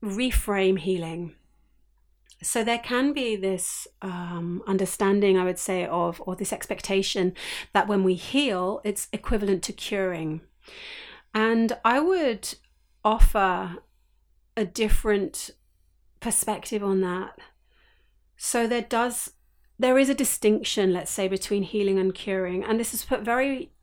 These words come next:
very well by an author, Matthew Sanford, who wrote the book Waking. He is one of the leading teachers of adaptive yoga. He is a paraplegic. And he responded to this very elegantly with these words.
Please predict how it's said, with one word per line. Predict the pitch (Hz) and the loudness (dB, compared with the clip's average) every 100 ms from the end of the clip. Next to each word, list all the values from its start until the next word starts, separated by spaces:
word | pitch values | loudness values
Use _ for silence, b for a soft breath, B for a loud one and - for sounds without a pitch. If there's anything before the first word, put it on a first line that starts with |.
| _ _ | _ _
very | 330 247 240 247 220 | -8 -4 -2 -2 -4
well | 196 208 196 180 | -2 0 2 0
by | 180 202 180 180 - 415 | 0 0 0 0 -4 -6
an | 196 196 | -4 0
author, | 214 214 - | 2 0 0
Matthew | 196 202 196 233 | 0 0 -2 -6
Sanford, | - 202 190 190 190 185 | -2 0 2 0 -4 -6
who | - 190 | -2 -2
wrote | 185 202 | 0 -2
the | 202 | -4
book | 190 190 - | -6 -6 -2
Waking. | 190 185 - 180 | -2 -2 -4 -4
He | 175 208 | -2 0
is | 202 - | -2 0
one | 202 196 | 2 2
of | 185 | 0
the | - 190 190 B B B - | -4 -6 -6 B B B 0
leading | 226 233 240 | 0 2 0
teachers | 214 220 - 190 | 0 -6 -6 -4
of | 185 185 | -4 -6
adaptive | 190 185 - 185 | -6 -8 -6 -6
yoga. | 185 180 185 | -4 -6 -6
He | 180 202 | -6 -4
is | 196 | -4
a | 202 | -6
paraplegic. | - 202 196 - 208 185 185 - B B B B B B | -6 -6 -6 -6 -6 -6 -10 -14 B B B B B B
And | 214 214 214 | 2 4 4
he | 208 240 | 0 -4
responded | 240 240 - 285 311 302 | -2 -2 0 2 2 -2
to | |
this | 208 202 | -4 -4
very | - 214 214 | -2 -2 -2
elegantly | 202 196 196 185 185 185 185 - _ - _ _ _ _ _ _ - | -4 -4 -4 -6 -6 -8 -12 -18 _ -20 _ _ _ _ _ _ -6
with | 214 202 | -2 0
these | 208 202 | 0 -2
words. | 196 185 - - | -4 -8 -10 -12